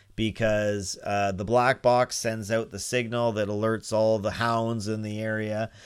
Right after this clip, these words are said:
uh, to show up, and we basically get, like, the big old battle here. Um, they meet up with, is it the Takar? That's, like, the ship that's going to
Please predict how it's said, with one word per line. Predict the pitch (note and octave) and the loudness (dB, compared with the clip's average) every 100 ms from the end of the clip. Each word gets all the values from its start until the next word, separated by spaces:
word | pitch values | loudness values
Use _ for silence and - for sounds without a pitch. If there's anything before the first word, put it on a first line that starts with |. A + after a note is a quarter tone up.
| - - | -20 -8
uh, | F#2 F#2 | -4 -4
to | - | -2
show | G2 B2 A2 A2 | 0 4 6 6
up, | G#2+ - - | 4 -2 -6
and | G#2+ G#2 G2+ | -6 -4 -4
we | A#2 | -4
basically | A2 A#2+ A#2+ A#2+ G#2+ G#2+ | 0 2 0 -2 -6 -6
get, | F#2+ G#2+ E2 | -2 -4 -2
like, | G2+ - | -6 -6
the | F#2 | -6
big | G#2+ | -4
old | G#2 G#2 | -2 -2
battle | G#2 G2+ G2+ G2 | -2 -2 -2 -4
here. | F2+ G2 G2 G2 - - _ | -6 -6 -4 -6 -10 -20 _
Um, | E2+ F#2 F2+ E2+ F2+ - - _ | -8 -8 -8 -10 -14 -16 -18 _
they | A2+ B2 | -4 -2
meet | C#3+ D#3+ | 2 2
up | F3+ E3 | 0 0
with, | D3+ - - | -2 -4 -4
is | B2+ | -4
it | C3 A#2+ | -2 -4
the | |
Takar? | - A#2+ - - A2 B2 D#3 D4 C#4+ _ - | -4 -6 -6 -2 4 4 4 0 -8 _ -6
That's, | G#2+ G2+ - G#2 | -2 -2 -2 -4
like, | G2+ - | -4 -6
the | |
ship | F#2+ - G#2 - | -10 -6 -8 -8
that's | - F#2 - | -10 -10 -10
going | F#2+ F#2+ F#2+ | -8 -8 -8
to | - G2 F#2+ F#2 | -6 -4 -4 -4